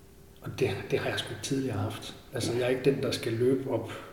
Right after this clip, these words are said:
Speaker 1: i mit soveværelse, efter jeg har været på toilet. Men det er næsten, som jeg har gjort det, siden vi var ude sidst.
Speaker 2: Det er virkelig mærkeligt, du siger det, fordi sådan har jeg også haft det.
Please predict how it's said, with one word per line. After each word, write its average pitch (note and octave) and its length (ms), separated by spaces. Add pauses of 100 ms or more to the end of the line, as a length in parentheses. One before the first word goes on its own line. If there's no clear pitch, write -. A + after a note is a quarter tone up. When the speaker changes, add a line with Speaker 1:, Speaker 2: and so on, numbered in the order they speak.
(140)
Speaker 1:
i B2 80
mit G#2+ 180
soveværelse, A2 600
efter G#2 180
jeg G2 120
har G#2 120
været G2+ 220
på - 60
toilet. G2+ 720
Men B2 160
det B2 120
er B2 40
næsten, B2+ 300
som A2+ 200
jeg G#2 80
har G#2 60
gjort A2 280
det, G#2 100
siden A2 260
vi G#2 80
var G2+ 180
ude A2+ 120
sidst. - 240 (920)
Speaker 2:
Det - 140
er F3+ 180 (180)
virkelig E3+ 360
mærkeligt, D#3+ 380
du F3 60
siger F#3 280
det, F3 200 (220)
fordi F3 440 (840)
sådan G3 300
har F#3 180
jeg F3+ 100
også D#3+ 280
haft - 300
det. D3+ 80